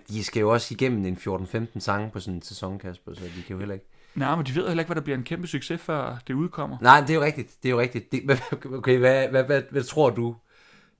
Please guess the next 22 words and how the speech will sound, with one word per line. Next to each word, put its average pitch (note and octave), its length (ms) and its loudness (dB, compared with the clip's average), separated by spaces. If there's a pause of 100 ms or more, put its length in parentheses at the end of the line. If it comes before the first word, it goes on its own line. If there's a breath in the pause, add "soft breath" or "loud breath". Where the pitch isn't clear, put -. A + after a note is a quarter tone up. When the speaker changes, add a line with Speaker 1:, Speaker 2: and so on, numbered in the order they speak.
Speaker 1:
øh, F#2+ 440 -2
Martin G2 360 -2
havde F2 140 -8
tænkt, - 380 -8
der G2+ 60 -8
ville F2+ 100 -8
blive F2+ 140 -10
det F#2+ 100 -10
store, F#2 760 -4
øh, B1+ 140 -14
smash, - 840 -6 (300)
dunk G2+ 260 -4
the - 80 -8
funk - 460 -10
hit? - 340 -12 (1040)
Speaker 2:
Dunk C3 260 -12
the B2+ 100 -14
funk, C3 440 -14
siger B2 360 -4
du. A#2+ 180 0 (420)
<laughs> B3+ 460 -2
Øhm, B2 800 0